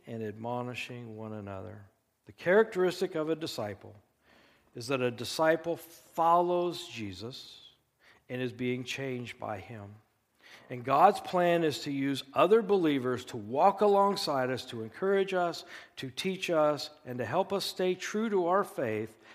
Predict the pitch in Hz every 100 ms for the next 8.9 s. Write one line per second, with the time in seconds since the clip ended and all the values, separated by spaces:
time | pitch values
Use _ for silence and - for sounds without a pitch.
0 | - - 113 110 151 175 180 - 135 123
1 | 120 117 117 123 123 107 104 101 98 104
2 | - 95 87 92 - - _ _ _ _
3 | _ _ _ _ _ _ _ _ _ _
4 | _ _ _ _ _ _ _ _ - 123
5 | 131 170 185 185 180 170 165 165 151 143
6 | 120 135 131 135 123 120 117 117 - -
7 | 147 156 170 160 160 147 - _ _ _
8 | _ 120 120 135 127 131 - -